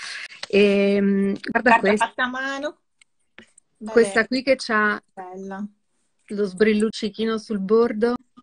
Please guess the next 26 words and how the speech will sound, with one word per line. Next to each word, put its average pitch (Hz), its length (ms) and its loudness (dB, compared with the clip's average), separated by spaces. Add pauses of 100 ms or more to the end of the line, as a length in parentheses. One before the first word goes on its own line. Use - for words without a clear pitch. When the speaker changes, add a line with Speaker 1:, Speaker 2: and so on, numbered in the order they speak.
(140)
Speaker 2:
Bellissima. 208 800 -4 (240)
Speaker 1:
Sì. - 260 0 (300)
Speaker 2:
Peccato 294 420 2
perché 311 220 -8
a 240 40 -8
video 254 200 -2
rende 214 300 -6
me-, 214 200 -12
eh, 208 60 -12 (220)
non 208 180 -6
rende 220 320 -10 (100)
sicuramente 214 1160 -6
giustizia 214 640 0
Speaker 1:
Eh, 247 60 6
lo 233 100 6
so, 196 160 0
Speaker 2:
alla 190 440 -4
Speaker 1:
lo 220 80 4
Speaker 2:
bellezza 202 220 -2
Speaker 1:
so, 185 80 -2
lo 196 80 -2
Speaker 2:
della 208 140 -4
Speaker 1:
so, 202 60 -4
lo 190 60 -4
Speaker 2:
carta, 196 200 -8
Speaker 1:
so. 180 120 -8